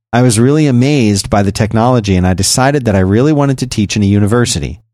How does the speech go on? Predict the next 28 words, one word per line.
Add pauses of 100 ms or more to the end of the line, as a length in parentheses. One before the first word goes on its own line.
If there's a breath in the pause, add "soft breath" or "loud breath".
(540)
So
it
makes
sense
to
go
for
the
P
H
D. (260)
In
my
field,
you
can
get
top-tier
jobs (340)
with
either
a
master's
or
a
P
H
D,